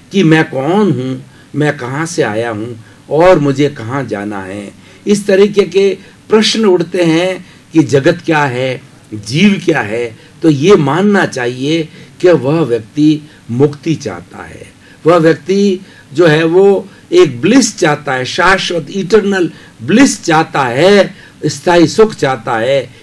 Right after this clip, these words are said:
इसके लिए प्रश्न खड़े होते हैं और यहीं से धर्म की उत्पत्ति होती है, दर्शन की उत्पत्ति होती है। ये जिज्ञासा है, इस जिज्ञासा के साथ ही जगत की उत्पत्ति होती है, यानी जगत के विचार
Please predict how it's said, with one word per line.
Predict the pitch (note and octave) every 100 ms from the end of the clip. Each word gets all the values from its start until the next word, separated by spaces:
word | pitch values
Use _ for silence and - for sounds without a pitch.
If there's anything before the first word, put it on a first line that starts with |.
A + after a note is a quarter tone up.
| -
इसके | D#3+ - F3
लिए | C#3+ C#3
प्रश्न | C#3 D3 - B2+
खड़े | G#2 A#2
होते | A2+ A2 A#2+
हैं | A#2+ C#3 C#3 - -
और | C#3+ C#3
यहीं | C3 E3+ A#3
से | A3+ G#3 G3 - - - -
धर्म | G#2+ C3 B2+
की | C3
उत्पत्ति | B2 A2 - A#2+ -
होती | C3 A2 G#2+ B2+
है, | A#2+ B2+ - - _ - F#2+
दर्शन | D3+ - F#3+ F3
की | -
उत्पत्ति | A#2+ A2+ A#2 A2 A#2+
होती | G2+ F#2+ A2 A2+
है। | A#2 A2+ - -
ये | D#3+
जिज्ञासा | C3+ B2 G#2+ C#3+ E3+ F3+
है, | D#3+ - - - - -
इस | G#3 F#3+
जिज्ञासा | C#3 C3 F#3 G#3+ G#3+
के | F#3+ E3+
साथ | C#3+ C#3+ C#3+
ही | C#3 A2+ E3+ G3 F3 - _ A2
जगत | C3+ D3 C#3
की | C#3
उत्पत्ति | A#2+ A2 B2+ A#2 D3
होती | B2 A2 A#2 B2
है, | C3+ D#3+ D#3+ - -
यानी | B2+ D#3 F3
जगत | A2+ B2+ F3 F3
के | D#3
विचार | A#2 A2 B2+ A#2+ A#2+